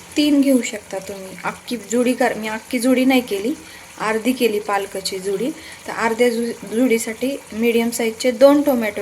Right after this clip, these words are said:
घेतलेत, तुम्ही तीन घ्या, ठीक आहे. आणि हिरवी मिरची ही माझ्याकडची तिखट नव्हती, त्यामुळे मी जास्त घेतली.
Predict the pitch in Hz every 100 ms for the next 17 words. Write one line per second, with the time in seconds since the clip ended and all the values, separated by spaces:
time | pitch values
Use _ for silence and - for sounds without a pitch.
0 | 202 220 - 214 - - - - - 277
1 | 302 294 311 269 190 175 175 - - -
2 | - - - 262 - 262 - - - -
3 | - - - - 226 240 277 269 269 277
4 | 285 285 262 269 285 320 - - 247 240
5 | 233 240 247 254 - 277 285 285 254 214
6 | 214 220 220 214 220 220 226 247 254 -
7 | 262 233 233 180